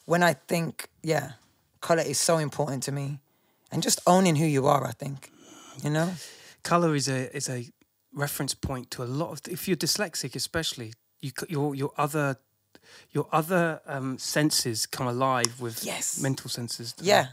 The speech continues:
Speaker 1: Yeah, and, and as I, as I got older, what I learned was, again, I've got colour sheets. So when I'm at home and I read books, I put the colour sheets over and it helps. If I read white paper, the words jump around. Where if I,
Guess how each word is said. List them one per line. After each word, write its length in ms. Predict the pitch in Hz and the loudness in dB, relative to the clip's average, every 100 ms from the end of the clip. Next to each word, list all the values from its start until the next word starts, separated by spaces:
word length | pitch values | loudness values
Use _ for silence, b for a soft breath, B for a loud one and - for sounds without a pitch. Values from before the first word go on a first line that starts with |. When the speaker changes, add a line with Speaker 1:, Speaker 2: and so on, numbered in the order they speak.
| _ b b b b | _ b b b b
Speaker 1:
Yeah, 180 | 196 185 | -2 0
and, 140 | 180 175 | 0 0
and 140 | 185 | 2
as 120 | 196 | 4
I, 160 | 190 - | 4 6
as 120 | 196 | 6
I 40 | 202 | 6
got 140 | 175 | 6
older, 220 | 185 165 | 4 4
what 100 | 160 | 4
I 60 | 160 | 4
learned 260 | 165 175 151 | 4 2 2
was, 300 | 139 143 - | -2 -4 -4
again, 340 | 151 165 147 139 | -2 0 0 4
I've 140 | 160 | 4
got 180 | 170 - | 4 0
colour 220 | - 156 | 0 2
sheets. 320 | 143 175 156 | 2 2 0
So 140 | - 151 | 0 2
when 100 | 165 | 2
I'm 100 | 170 | 2
at 100 | 156 | 2
home 160 | 160 | 0
and 60 | 151 | 0
I 40 | |
read 260 | 143 147 131 | 0 -2 -4
books, 380 | 151 - - - B B B | -4 -4 -8 -8 B B B
I 120 | 160 147 | -2 0
put 180 | 190 | -2
the 80 | 175 | -2
colour 240 | - 170 156 | -2 0 2
sheets 340 | - 156 - | 0 0 2
over 220 | 165 151 | 2 2
and 180 | 139 160 | 0 -4
it 60 | 143 | -2
helps. 400 | 160 156 - - B B B - | -2 -2 -4 -14 B B B -6
If 160 | 160 | 2
I 100 | 180 | 4
read 200 | 196 196 | 4 0
white 240 | 160 165 - | 0 -2 0
paper, 280 | 170 - | -2 -2
the 120 | 139 131 | -6 -4
words 320 | 147 147 127 | -2 -2 -2
jump 260 | 151 131 | -4 -4
around. 460 | 135 139 143 196 - b b | -2 -2 -2 -4 -12 b b
Where 140 | 160 | -2
if 100 | 156 | 4
I, 120 | 165 | 4